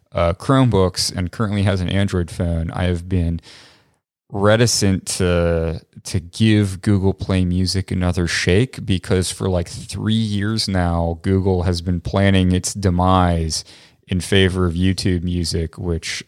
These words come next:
I don't like at all. And I don't know if they're ever gonna actually do it or if they're just gonna keep planning it. But, uh, that's, that's given me some pause <laughs> as far as, uh, giving, giving that service another try.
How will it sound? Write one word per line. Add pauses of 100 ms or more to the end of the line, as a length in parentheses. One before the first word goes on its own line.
I (360)
don't
like
at
all. (420)
And
I
don't
know
if
they're
ever
gonna
actually
do
it
or
if
they're
just
gonna
keep
planning
it.
But, (480)
uh,
that's,
that's
given
me
some
pause
<laughs>
as
far
as,
uh, (440)
giving,
giving
that
service
another
try.